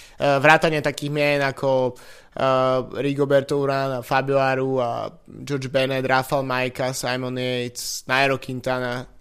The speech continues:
Takže to sú všetko jazdci, ktorí sa momentálne, e, ktorí možno očakávali, že nebudú na tom tak zle po tej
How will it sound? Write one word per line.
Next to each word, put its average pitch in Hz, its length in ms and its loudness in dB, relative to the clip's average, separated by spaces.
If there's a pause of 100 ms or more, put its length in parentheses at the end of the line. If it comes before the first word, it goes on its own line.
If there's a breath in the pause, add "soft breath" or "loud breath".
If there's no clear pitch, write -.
Takže 135 320 -8
to 143 80 -8
sú 135 160 -10
všetko - 240 -6
jazdci, 135 320 2
ktorí 143 200 0 (200)
sa - 80 -4
momentálne, 143 640 0
e, - 40 -12 (1000 loud breath)
ktorí 180 160 2
možno 180 320 4
očakávali, 165 640 4
že 151 160 0
nebudú 156 320 2
na 151 160 4
tom 143 160 -2
tak 143 160 0
zle 147 240 4
po 170 160 -2
tej 185 160 -2